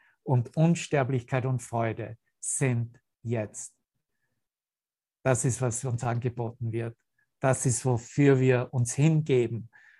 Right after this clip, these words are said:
und was wir, ja, Dedication, ne? Wir uns verpflichten, uns dem alles geben, uns widmen, ja, freudvoll widmen ist ganz wichtig.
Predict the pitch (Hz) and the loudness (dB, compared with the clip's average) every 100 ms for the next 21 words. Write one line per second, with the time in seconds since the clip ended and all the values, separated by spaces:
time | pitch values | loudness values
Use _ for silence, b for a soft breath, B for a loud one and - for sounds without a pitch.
0 | b 127 123 131 120 - 135 131 123 117 | b 0 4 4 2 2 4 4 2 0
1 | _ _ _ _ _ _ _ _ _ _ | _ _ _ _ _ _ _ _ _ _
2 | _ _ _ _ _ _ _ _ 120 120 | _ _ _ _ _ _ _ _ -4 2
3 | 143 147 127 139 131 - 143 151 156 - | 6 6 4 0 -2 0 4 4 2 -2
4 | 127 117 127 139 151 - 127 131 127 120 | -2 2 2 2 -2 -4 0 2 2 -2
5 | b b 143 117 135 113 - 160 170 - | b b 0 2 2 2 4 6 6 2
6 | 143 131 - - - - 147 151 131 147 | -2 -2 -4 -14 -14 -6 -4 0 2 4
7 | 147 - - 139 147 135 117 117 B B | 4 0 -4 -2 0 0 -4 -6 B B
8 | 139 - 127 160 175 - 131 110 127 120 | 2 4 4 6 4 0 0 -2 -6 -10
9 | - 123 123 - 123 151 165 - 143 123 | -6 -4 -6 -2 4 6 6 2 -2 0
10 | 113 120 117 127 123 - 143 135 - 139 | -2 -4 -4 -4 -2 0 0 0 -2 -4
11 | 143 - 120 - | -4 -6 -8 -10